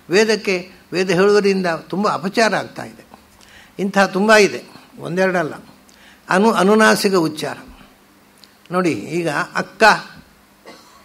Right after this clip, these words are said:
ಅಕ್ಕ ಅಂತ ಹೇಳ್ತೇವೆ ನಾವು, ಕನ್ನಡದಲ್ಲೂ ಇದೆ ಇದು, ಆದರೆ ಯಾರಿಗೂ ಗೊತ್ತಿರಲ್ಲ ಇದು.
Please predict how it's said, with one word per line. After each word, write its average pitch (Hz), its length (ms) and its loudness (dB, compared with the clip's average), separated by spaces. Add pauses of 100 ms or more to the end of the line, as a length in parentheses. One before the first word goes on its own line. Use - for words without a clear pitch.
(580)
ಅಕ್ಕ 170 220 -6
ಅಂತ 208 300 4
ಹೇಳ್ತೇವೆ 175 400 -2
ನಾವು, - 500 -16
ಕನ್ನಡದಲ್ಲೂ 233 520 0
ಇದೆ 180 200 -2
ಇದು, - 220 -14 (340)
ಆದರೆ 190 260 -4
ಯಾರಿಗೂ 190 260 -2
ಗೊತ್ತಿರಲ್ಲ 170 340 -6
ಇದು. 101 200 -20